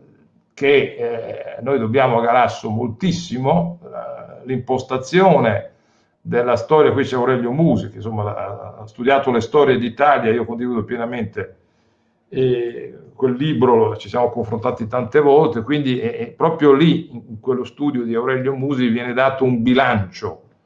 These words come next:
su come si è fatta la sintesi d'Italia nel secondo Novecento, nel Novecento, ma in particolare nel se-, e mi pare che a distanza di tempo la storia d'Italia ut et rimane un monumento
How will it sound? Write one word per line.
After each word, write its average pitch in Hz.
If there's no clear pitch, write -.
su -
come 139
si 113
è 110
fatta 120
la 110
sintesi 104
d'Italia 110
nel 104
secondo 104
Novecento, 95
nel 113
Novecento, 123
ma 113
in 107
particolare 107
nel 101
se-, -
e 135
mi 127
pare 143
che 127
a 120
distanza 120
di 143
tempo 120
la 110
storia 139
d'Italia 120
ut 127
et 107
rimane 120
un 113
monumento 104